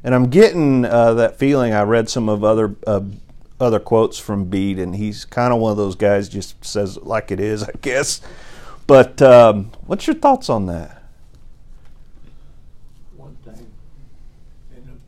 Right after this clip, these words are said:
Speaker 2: in John somewhere about, I think it's in John, where the per-, where the person, uh, thought they, they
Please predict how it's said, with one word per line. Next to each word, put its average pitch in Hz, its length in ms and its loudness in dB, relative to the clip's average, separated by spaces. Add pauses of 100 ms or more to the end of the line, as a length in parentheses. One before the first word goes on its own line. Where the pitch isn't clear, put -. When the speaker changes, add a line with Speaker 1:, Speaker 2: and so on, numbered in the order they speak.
(280)
Speaker 2:
in 127 220 -16
John 135 480 -18
somewhere 113 380 -18
about, 104 320 -20 (360)
I - 40 -20 (120)
think 160 260 -20
it's - 160 -20
in 107 200 -20
John, 110 340 -20 (440)
where 113 180 -18
the 104 220 -16 (280)
per-, 131 260 -18 (140)
where 131 160 -16
the 120 140 -18
person, 131 600 -18
uh, 104 200 -16 (640)
thought 135 240 -14
they, 123 220 -16 (680)
they 135 160 -16